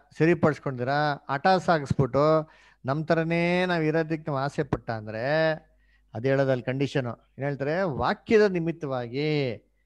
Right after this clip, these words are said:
ಏನ್ರಿ, ಆ, ಸತ್ಯದ ನಿಮಿತ್ತವಾಗಿ ಹಿಂಸೆ ಉಪದ್ರವಗಳು ಬಂದವಾಗ ಬೇಗನೆ ಏನಾಗ್ತಾರೆ?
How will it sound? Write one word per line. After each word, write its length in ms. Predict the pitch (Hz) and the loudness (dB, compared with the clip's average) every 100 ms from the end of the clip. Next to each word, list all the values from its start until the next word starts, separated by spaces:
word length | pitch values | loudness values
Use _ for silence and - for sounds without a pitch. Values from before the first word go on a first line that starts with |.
| _ _ _ | _ _ _
ಏನ್ರಿ, 340 | 160 185 160 120 101 - _ _ _ | -2 2 4 2 -2 -12 _ _ _
ಆ, 60 | 165 254 302 - - | 0 0 0 -4 -2
ಸತ್ಯದ 400 | 156 - 233 214 | -2 2 2 4
ನಿಮಿತ್ತವಾಗಿ 840 | 190 180 175 165 156 160 170 139 107 - _ | -2 -4 -2 -2 0 0 0 0 -4 -12 _
ಹಿಂಸೆ 460 | 139 196 226 - 220 | -4 0 0 2 4
ಉಪದ್ರವಗಳು 560 | 202 170 202 185 175 160 | 4 4 2 4 2 2
ಬಂದವಾಗ 540 | 135 127 113 113 113 135 156 147 | 2 0 -4 -4 -4 -2 -2 -4
ಬೇಗನೆ 800 | 117 110 127 147 156 147 151 151 | -4 0 4 4 4 2 0 0
ಏನಾಗ್ತಾರೆ? 680 | 151 143 151 131 113 98 | -2 0 2 2 2 -4